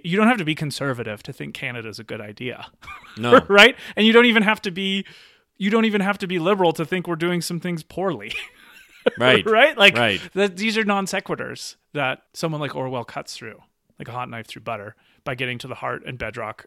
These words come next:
Speaker 1: of what he's talking about, right? So I just feel like on a Canada Day, in a year that hasn't been easy, not just for Canada, but for the world,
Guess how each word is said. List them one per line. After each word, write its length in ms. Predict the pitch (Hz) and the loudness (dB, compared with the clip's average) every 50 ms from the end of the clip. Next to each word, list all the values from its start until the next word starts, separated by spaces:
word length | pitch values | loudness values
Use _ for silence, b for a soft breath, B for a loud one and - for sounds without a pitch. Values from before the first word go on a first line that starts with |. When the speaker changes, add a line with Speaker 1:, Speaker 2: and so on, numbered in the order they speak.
| _ _ | _ _
Speaker 1:
of 240 | - 127 117 113 120 | -10 -10 -10 -10 -14
what 220 | 127 120 131 - | -12 -12 -12 -12
he's 180 | - - 135 - | -12 -16 -16 -10
talking 420 | - 143 131 147 - - 131 131 131 | -8 -6 -6 -6 -8 -10 -16 -16 -18
about, 360 | - - - - - - - _ _ _ _ | -20 -20 -20 -20 -20 -20 -20 _ _ _ _
right? 200 | 120 120 147 - _ _ b b b b b b b b b | -12 -12 -12 -12 _ _ b b b b b b b b b
So 180 | - - 175 165 | 0 2 6 6
I 100 | 160 160 | 6 6
just 180 | 156 175 160 | 4 0 -6
feel 180 | - - 175 165 | -2 -2 0 2
like 160 | 156 143 - | 2 0 0
on 180 | - 156 160 160 | -2 -4 -2 -2
a 40 | 143 | -4
Canada 420 | - - 151 143 143 135 120 123 | -4 -4 -4 -4 -4 -6 -8 -8
Day, 360 | 117 120 110 110 113 110 110 - - - | -8 -6 -6 -6 -6 -8 -10 -12 -14 -12
in 120 | 180 147 | -10 -10
a 40 | 143 | -10
year 260 | 139 143 165 170 170 | -6 -2 0 0 2
that 140 | 156 151 139 | 2 0 2
hasn't 300 | 151 165 151 147 147 127 | 2 0 -2 -2 -6 -6
been 180 | 135 131 131 - | -8 -10 -10 -8
easy, 440 | 165 175 175 160 127 117 113 117 120 | -8 -6 -6 -6 -6 -8 -8 -8 -8
not 200 | 135 139 135 143 | -6 -6 -8 -8
just 140 | 147 131 - | -8 -12 -12
for 100 | - 131 | -12 -14
Canada, 460 | - - - 151 135 127 113 107 110 | -14 -10 -10 -8 -8 -8 -10 -10 -12
but 140 | 110 120 - | -12 -14 -16
for 160 | - - - 120 | -16 -16 -14 -14
the 60 | 117 | -14
world, 460 | 110 117 120 117 110 101 101 101 98 | -12 -10 -8 -8 -8 -8 -10 -14 -16